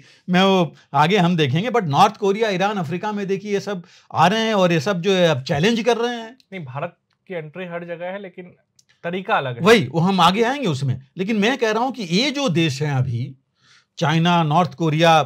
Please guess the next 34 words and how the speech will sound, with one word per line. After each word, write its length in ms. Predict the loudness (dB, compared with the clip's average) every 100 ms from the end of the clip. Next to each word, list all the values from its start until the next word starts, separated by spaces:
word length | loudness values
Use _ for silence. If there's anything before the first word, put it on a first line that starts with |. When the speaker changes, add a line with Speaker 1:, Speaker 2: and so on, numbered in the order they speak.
| -2 _ _
Speaker 1:
अ, 60 | 0
अफ्रीका 560 | 2 4 2 0 0 0
के 220 | -2 -6
कुछ 280 | -6 -8 -2
देश 300 | -2 -2 -2
हैं, 80 |
ईरान 340 | -2 0 2 2
है, 80 | 0
अब 100 | -4
तो 100 | -6
ये 80 |
चैलेंज 380 | -4 -2 -2 -4
कर 140 | -8 -4
रहे 200 | -4 -4
हैं 140 | -12 -14
Speaker 2:
बिल्कुल। 260 | -14 -14
Speaker 1:
सीधा, 260 | -8 -2 0
अ, 380 | 0 -2 -2 -2
अ, 420 | -2 0 0 0
अपना 520 | 0 0 0 0 -2 -4 -6 _ _
अमेरिका 340 | -6 -4 0 -2
को 240 | 0 -2
और 100 | -4
वेस्ट 260 | -6 -10 -12
को 180 | -20 -16
कि 60 | -6
आप 180 | -4 -4
आइए, 260 | -6 -8 -8
हम 180 | -6 -4
देखते 320 | -6 -10 -16
हैं, 100 | -18 _ _ _ -6
हम 120 | -4
ही 80 | -2
करेंगे। 380 | -4 -4 -8